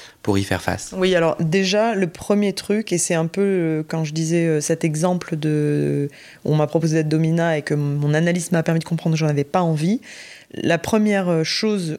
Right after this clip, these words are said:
Speaker 2: défense que j'ai développée, c'est, euh, la fuite. Donc,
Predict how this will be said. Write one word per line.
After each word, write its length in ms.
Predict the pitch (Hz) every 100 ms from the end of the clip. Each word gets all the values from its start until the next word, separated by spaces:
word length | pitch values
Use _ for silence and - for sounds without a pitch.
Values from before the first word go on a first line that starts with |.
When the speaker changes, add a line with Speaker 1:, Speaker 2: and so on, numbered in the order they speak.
| -
Speaker 2:
défense 480 | 170 196 196 202 196
que 140 | -
j'ai 140 | 175 165
développée, 500 | 160 156 151 226 240
c'est, 460 | - 202 220 233 - _ _ _ _ _ _ _ _ _
euh, 400 | 165 165 156 156
la 120 | 156 165
fuite. 520 | - 233 - - - _ _ _ _ _ _ _ _ _ _ _ 160
Donc, 260 | 175 165